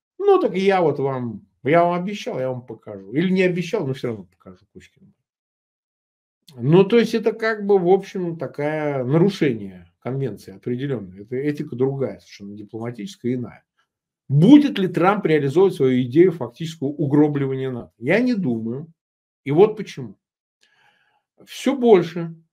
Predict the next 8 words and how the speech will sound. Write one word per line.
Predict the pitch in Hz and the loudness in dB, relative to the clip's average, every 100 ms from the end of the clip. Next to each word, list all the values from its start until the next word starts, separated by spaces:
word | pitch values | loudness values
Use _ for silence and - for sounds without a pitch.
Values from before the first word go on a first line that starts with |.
| _ _ - | _ _ -6
чем | 139 143 | -2 2
больше | 185 190 | 0 0
идёт | 156 165 | -4 -4
время, | 151 120 110 | -2 -4 -4
чем | 101 117 | -6 -6
ближе | 123 170 175 | -4 -4 -2
выборы | 151 120 113 | -2 -4 -6
ноябрьские, | 110 117 135 165 - 208 | -8 -8 -10 -12 -16 -18